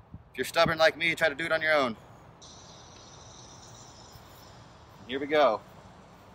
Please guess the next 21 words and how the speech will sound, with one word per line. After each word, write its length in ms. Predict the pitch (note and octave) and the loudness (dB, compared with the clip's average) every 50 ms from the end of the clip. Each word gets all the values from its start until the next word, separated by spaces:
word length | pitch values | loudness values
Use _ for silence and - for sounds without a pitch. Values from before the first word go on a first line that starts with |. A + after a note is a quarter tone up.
| - - | -14 -12
Again, 380 | C#3+ C#3+ F#3 G3+ F3+ D3+ A2+ - - - - - | -6 -2 0 2 2 0 0 -4 -14 -20 -16 -14
the 60 | - - | -14 -10
stakes 260 | - G#3 G#3 - - | -6 -6 -6 -6 -2
go 160 | A3 G#3 F#3+ | 0 0 6
higher 380 | F#3+ G#3 A3 G#3+ G#3+ G#3 F#3 F3 | 6 8 8 8 6 6 2 0
if 100 | - F#3+ | -2 -4
you 60 | F3 | -6
put 200 | - G#3 E3+ D#3+ | -4 -4 -2 0
water 320 | F3 F#3+ G3+ G3+ G3 G3 | 4 6 6 6 4 2
in 80 | F#3 F3+ | -4 -6
the 60 | F3 | -6
cup. 300 | - - F3+ C#3+ - - - - - - D#4 | 0 2 2 2 2 -2 -12 -20 -20 -12 -6
Yee. 340 | E4 E4+ E4+ E4+ D#4+ D4 - - - - - - - - - - - - - _ _ _ _ _ _ _ _ - - - - - - - - - _ _ _ _ _ _ _ - _ _ - - - - - - _ _ - - - - - - - - - - - - | -2 0 0 0 0 -2 -4 -10 -20 -20 -20 -20 -20 -20 -20 -20 -20 -20 -20 _ _ _ _ _ _ _ _ -20 -20 -20 -20 -20 -20 -20 -20 -20 _ _ _ _ _ _ _ -20 _ _ -20 -20 -20 -20 -20 -20 _ _ -20 -20 -20 -20 -20 -20 -20 -20 -20 -20 -16 -16
The 60 | D3 | -12
books 320 | - - A3 A3 - - | -2 0 0 0 0 -2
force 420 | - - G#3+ A#3+ A#3+ A#3+ - - - | -8 -2 2 2 4 2 2 -2 -6
your 100 | A3 F3+ | -8 -8
fingers 340 | - G#3+ G#3+ G#3 G#3 F3+ - | -8 -8 -8 -6 -6 -8 -8
to 80 | G3+ - | -12 -12
stay 180 | - G#3 G#3 | -8 -2 0
open. 420 | G#3 G#3 G3+ - G3 F3+ D#3+ C#3 | 0 0 0 -2 -6 -6 -6 -8